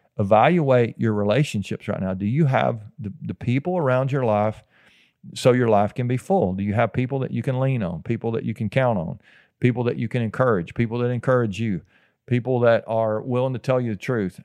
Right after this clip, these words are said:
It, it's so valuable to have great people around your life. I got a buddy, he says the, your, your friends really determine the quality and direction of your life. I think that's so true.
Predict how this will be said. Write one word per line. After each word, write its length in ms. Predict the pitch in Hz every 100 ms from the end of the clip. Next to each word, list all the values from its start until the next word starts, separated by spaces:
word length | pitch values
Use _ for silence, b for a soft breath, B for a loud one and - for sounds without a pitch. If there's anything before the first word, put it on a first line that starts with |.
| -
It, 220 | 127 131
it's 160 | 131 -
so 340 | - 135 147
valuable 600 | 170 147 139 147 123 104
to 80 | 95
have 380 | 110 101 98 101
great 300 | 101 120 -
people 300 | 127 117 107
around 300 | 104 107 104
your 100 | 104
life. 260 | 110 107 - b b b
I 60 | 123
got 120 | 143
a 40 | 131
buddy, 260 | 160 156
he 140 | 120 127
says 320 | 143 135 101
the, 140 | 110 - 113 113
your, 180 | 113 117 123 123
your 140 | 131
friends 500 | 110 147 160 170 127
really 220 | 120 135 127
determine 580 | 113 139 135 120 113 -
the 80 | 113
quality 520 | 135 131 139 131 117
and 140 | 117
direction 400 | 110 113 107 117
of 80 | 110
your 120 | 117
life. 180 | 123 110
I 80 | 104
think 180 | 135 127
that's 160 | 95
so 180 | - 120
true. 280 | - 123